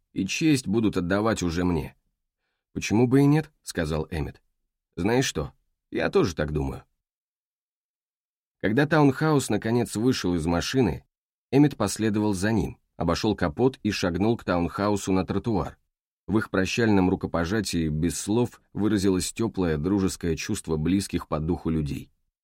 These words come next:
Неделю назад, когда Билли разложил перед Эмметом открытки и рассказал, что они найдут маму на одном из крупнейших праздников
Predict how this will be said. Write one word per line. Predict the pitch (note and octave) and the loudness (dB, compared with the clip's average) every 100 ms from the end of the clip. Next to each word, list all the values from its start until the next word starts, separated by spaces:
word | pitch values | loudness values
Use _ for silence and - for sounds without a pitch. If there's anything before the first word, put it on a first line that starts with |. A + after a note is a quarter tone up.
| _ _ _ - | _ _ _ 2
Неделю | G2+ A2+ D3+ | 2 6 6
назад, | D3+ C#3+ D3 A#2+ | 6 4 2 0
когда | G2 F2 F#2 | 0 0 0
Билли | F2+ B2+ A2+ | 2 4 4
разложил | G2 F2+ G2 G2+ A2 | 2 2 0 0 -2
перед | F#2 F2+ F#2 | 0 0 2
Эмметом | G2+ E2+ F2+ | 2 0 -2
открытки | E2 - A2 A#2 - | -2 -4 -2 -2 -2
и | D#2+ | -4
рассказал, | E2 - F#2 G#2+ F#2+ | -4 -4 -4 -2 -4
что | - E2+ | -4 -2
они | F2+ | 0
найдут | F2 E2+ F2+ F#2 - | 0 0 0 -2 0
маму | F#2+ G#2 D2+ | 0 0 0
на | C#2 C#2+ | 0 -2
одном | D#2+ F#2+ | 0 0
из | E2+ | 0
крупнейших | - G2 F2+ G#2+ G#2+ D#2 - C#2 | -2 -2 -2 0 0 0 -4 -10
праздников | - F#2+ F2+ D#2+ D2+ D#2 | -4 -2 -2 -2 -4 -8